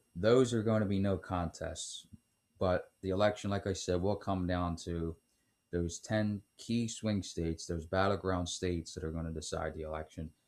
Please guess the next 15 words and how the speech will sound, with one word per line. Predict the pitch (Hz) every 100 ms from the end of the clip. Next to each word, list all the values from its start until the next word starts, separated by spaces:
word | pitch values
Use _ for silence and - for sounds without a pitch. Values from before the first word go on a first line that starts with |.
| _ _ -
And | 92
we're | 98
gonna | 120 113
go | 113 113
over | 113 101
some | - - 123
of | 117
the | 98
stats | - - 98 92 - -
today | 85 92 101 98 95 _ _ _ _ -
in | 101 98 98 98
the | 95
most | 98 95 -
notable | 98 107 117 98 92
states | - - 98 90 87 - -